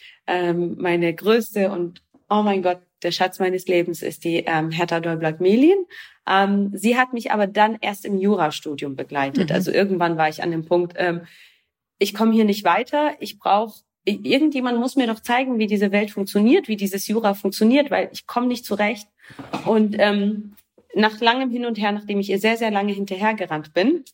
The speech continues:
Speaker 1: äh, hat sie sich irgendwann meiner angenommen und begleitet mich jetzt seit über zehn Jahren.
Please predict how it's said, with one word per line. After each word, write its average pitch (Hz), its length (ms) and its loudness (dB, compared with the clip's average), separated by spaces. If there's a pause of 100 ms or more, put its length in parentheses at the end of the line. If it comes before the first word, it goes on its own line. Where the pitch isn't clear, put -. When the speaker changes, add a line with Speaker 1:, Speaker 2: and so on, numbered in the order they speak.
(800)
Speaker 1:
äh, 175 240 0
hat 196 180 -6
sie 190 100 -6
sich 170 160 -8
irgendwann 180 360 0
meiner 170 280 0
angenommen 175 560 -2 (320)
und 185 120 -2
begleitet 190 460 -2
mich 190 160 -2
jetzt 185 160 -2
seit 180 160 -2
über 202 240 0
zehn 185 300 2
Jahren. 165 480 0